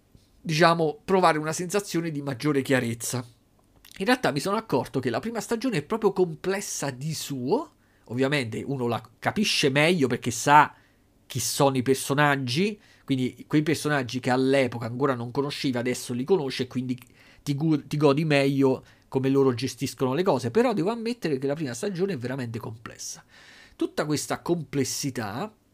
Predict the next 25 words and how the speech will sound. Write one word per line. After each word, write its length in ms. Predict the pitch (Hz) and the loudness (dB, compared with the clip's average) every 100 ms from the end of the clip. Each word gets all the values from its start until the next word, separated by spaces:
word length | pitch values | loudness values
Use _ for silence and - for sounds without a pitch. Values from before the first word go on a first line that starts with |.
| _ | _
che 140 | 139 | -4
ha 100 | 123 | -2
questo 260 | 110 131 190 | -4 -6 -2
telefilm 580 | 220 269 277 269 269 220 | -2 -2 -4 -4 -8 -4
molto 240 | 175 208 | -4 2
probabilmente 400 | 214 202 123 127 | 2 0 -4 -4
è 20 | |
legata 340 | 165 170 120 165 | -4 -2 -4 -4
al 80 | 226 | -6
fatto 720 | - - 131 - - 233 262 - _ | -8 -6 -6 -8 -4 -4 -4 -12 _
che 100 | 165 | -6
si 240 | - 254 | -2 -2
basa 420 | 220 175 190 190 | -2 0 0 0
su 140 | 160 - | -6 -6
una 160 | 160 | -8
saga 280 | 165 151 135 | -4 -2 0
letteraria 800 | 143 139 - 160 131 135 127 - _ _ _ _ _ _ _ _ _ _ _ _ _ _ _ _ 107 - - _ | -2 -2 -2 0 0 0 -2 -6 _ _ _ _ _ _ _ _ _ _ _ _ _ _ _ _ -20 -20 -20 _
conso-, 400 | - 139 117 151 | -4 -4 0 -2
cioè 180 | - - - _ _ _ _ | -2 -6 -8 _ _ _ _
nuda 320 | 135 156 170 | -4 0 2
e 80 | 160 | 2
cruda, 360 | - 185 160 123 | 0 0 0 0
proprio 200 | 131 127 | -2 -4
consolidata. 840 | 139 - 147 147 120 95 113 - - - - - - - - | -4 -2 0 2 0 0 -6 -10 -16 -20 -20 -18 -12 -10 -8
Una, 320 | - 147 156 | -2 2 2